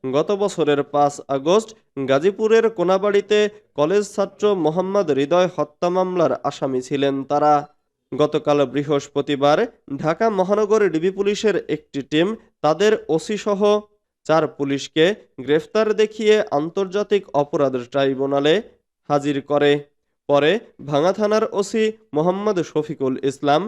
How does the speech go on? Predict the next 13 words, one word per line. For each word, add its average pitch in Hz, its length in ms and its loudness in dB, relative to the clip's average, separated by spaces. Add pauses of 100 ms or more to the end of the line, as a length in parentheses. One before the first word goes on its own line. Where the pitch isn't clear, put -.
(340)
গাজীপুর 185 460 2 (140)
জেলা 165 260 0
গোয়েন্দা 165 400 0
শাখার 202 420 0 (280)
সাবেক 156 400 -2 (140)
পরিদর্শক 135 680 0 (300)
ও 139 100 2 (360)
দুই 147 260 2
কনস্টেবল 180 680 0
সহ - 240 -8 (460)
চারজনকে 208 600 0
কারাগারে 175 520 0 (120)
পাঠানোর 180 460 0